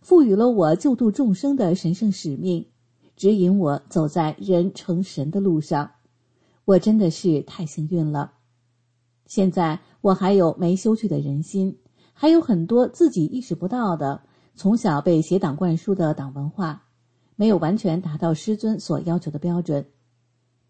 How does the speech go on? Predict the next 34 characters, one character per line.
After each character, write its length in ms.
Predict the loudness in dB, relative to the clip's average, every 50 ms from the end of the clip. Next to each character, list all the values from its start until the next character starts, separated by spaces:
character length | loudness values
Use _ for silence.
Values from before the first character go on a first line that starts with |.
| _ _ _ _ _ 2
正 160 | 2 4 4
法 160 | 4 2 0
修 220 | 0 2 2 2
炼 260 | 4 4 2 2 0 0
即 120 | -2 -4
将 160 | -2 -2 -4
结 200 | -4 -4 -6 -8
束， 360 | -8 -4 -2 -2 -2 -2 -4 -8 _ _ _ _ _ _ _ _
我 120 | 0 2 4
必 140 | 4 2
须 180 | 2 2 2 2
抓 180 | 2 2 0 2
紧 180 | 0 0 -2
时 240 | -2 -4 -4 -4 -4
间 280 | -2 0 0 0 -2 -4
去 260 | -10 -8 -2 -2 0 0
人 200 | 0 -2 -4 -6
心， 340 | -6 -4 -2 -2 -2 -4 -6 _ _ _
归 180 | 0 0 2
正 220 | 2 0 -2 -2 -2
自 180 | -2 -2 -2
己， 360 | -2 -2 -4 -4 -4 -6 -8 _ _ _ _ _ _ _ _ _ _
多 140 | 2 2
讲 240 | 4 4 2 -2 -2
真 180 | 0 0 0 0
相 240 | 0 0 -2 -2 0
救 220 | 0 0 2 2
人， 320 | 2 2 0 0 -2 -4 -8 _ _
以 160 | -8 -8 -8 -6
报 220 | -4 -2 -2 -2
师 240 | -4 -4 -2 -2 0
恩。 240 | 0 0 0 -2 -4 -8 _ _ _ _ _ _ _ _ _ _ _ _ _ _ _ _ _ _ _ -2
现 140 | 0 0 0
在 260 | 0 -2 -4 -6 -10